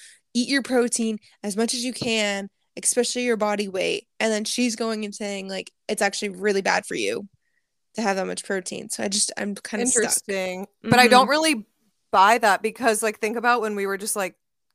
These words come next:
Speaker 2: cavemen. Like, all we had was protein. Like, you just kept eating protein and you were fine.
Speaker 1: Yeah, but it's also not as
Speaker 2: Like,
Speaker 1: processed.
Speaker 2: sixty grams is so,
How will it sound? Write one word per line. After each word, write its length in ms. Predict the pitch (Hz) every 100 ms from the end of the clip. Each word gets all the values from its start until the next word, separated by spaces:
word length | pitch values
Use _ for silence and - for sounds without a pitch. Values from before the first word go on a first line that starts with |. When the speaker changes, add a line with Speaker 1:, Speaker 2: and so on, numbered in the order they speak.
| _ _
Speaker 2:
cavemen. 680 | - 208 214 156 160 202 - 208
Like, 120 | -
all 160 | 202 196
we 100 | 190
had 220 | 185 180
was 160 | 160 -
protein. 320 | - 175 -
Like, 200 | 185 185
you 80 | 190
just 180 | - -
kept 220 | 170 160
eating 260 | 165 156 196
protein 320 | - - 185
and 140 | 101
you 80 | -
were 80 | 202
fine. 320 | - - 214 - _ _ _ _ _ -
Speaker 1:
Yeah, 140 | 214 202 - _
but 180 | 240 - _ _ _
it's 200 | 247 233
also 420 | 233 - 240 240
not 240 | 233 214 196
as 120 | 190 -
Speaker 2:
Like, 80 | 254
Speaker 1:
processed. 240 | 247 -
Speaker 2:
sixty 340 | 247 240 302 320
grams 380 | 220 196 202 226
is 160 | 233
so, 400 | - - 214 175